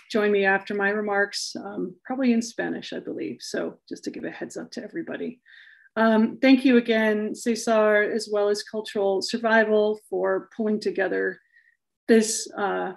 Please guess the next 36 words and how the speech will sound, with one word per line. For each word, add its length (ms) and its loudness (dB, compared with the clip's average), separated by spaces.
side 320 4
event 480 8
at 80 -4
the 80 -6
Permanent 400 4
Forum. 240 2
It's, 240 -2
it's 160 -12
kind 160 -4
of 140 -6
nice 240 4
to 100 -8
be 140 0
back, 400 4
even 180 -2
though 100 0
we're 100 0
not 260 -2
all 140 -8
together 600 2
in 80 0
New 80 0
York, 320 -2
but 140 -8
still 180 -8
nice 240 -4
to 140 -6
see 180 -6
some 160 -6
familiar 540 -2
faces 560 -6
and 260 -8
to 120 -8
be 360 -4
connecting 540 -6
again 380 -8